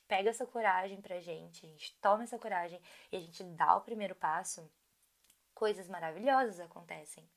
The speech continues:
né? No final das contas, esse meu medo de me sentir ridícula. Aos poucos, eu fui percebendo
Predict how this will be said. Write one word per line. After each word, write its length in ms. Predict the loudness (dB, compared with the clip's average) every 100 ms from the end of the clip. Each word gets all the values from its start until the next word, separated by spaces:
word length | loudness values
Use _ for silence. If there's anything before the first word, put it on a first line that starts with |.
| -20
né? 180 | -20 -20 _ _ _ -20
No 60 | -14
final 260 | -8 -6
das 160 | -6 -4
contas, 400 | -2 -2 -6 -12 -14 -20 -20 _
esse 240 | -14 -10
meu 240 | -8 -4 -4
medo 360 | -2 -2 -2
de 120 | -6 -10
me 140 | -12
sentir 300 | -16 -12 -12
ridícula. 680 | -12 -10 -8 -8 -8 -8 -8 _ _ 0
Aos 240 | 0 0
poucos, 560 | 0 0 0 -4 -10 -10 _ _ _
eu 80 | -8
fui 140 | -4
percebendo 680 | -2 -4 -6 -6 -6 -4 -6